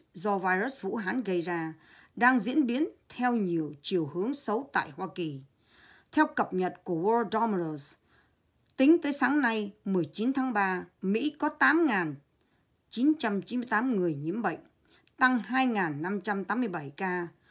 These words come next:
một trăm năm mươi người chết, tăng bốn mươi mốt ca. Mỹ và Hàn đang đàm phán chia sẻ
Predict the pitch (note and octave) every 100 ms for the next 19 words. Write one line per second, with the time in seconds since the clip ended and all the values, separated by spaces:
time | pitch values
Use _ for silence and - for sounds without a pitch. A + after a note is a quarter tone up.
0 | _ - G3 F#3+ - C#4 C4+ C4+ C4 B3+
1 | G#3+ E3+ C#3+ G#3 C4+ - _ _ _ -
2 | G3+ F3 F3 _ - F3+ B3+ G3+ F3 F#3
3 | F#3 E3 D3+ D3 _ _ _ _ _ _
4 | _ _ _ _ _ _ _ _ _ _
5 | _ G3+ A#3+ E4 E4+ F#3 E3+ E3+ D3+ C#3
6 | - G#3+ F#3+ E3+ C#3+ - D#3+ A#3+ B3+ _
7 | _ _ _ _ C4 B3+ - E3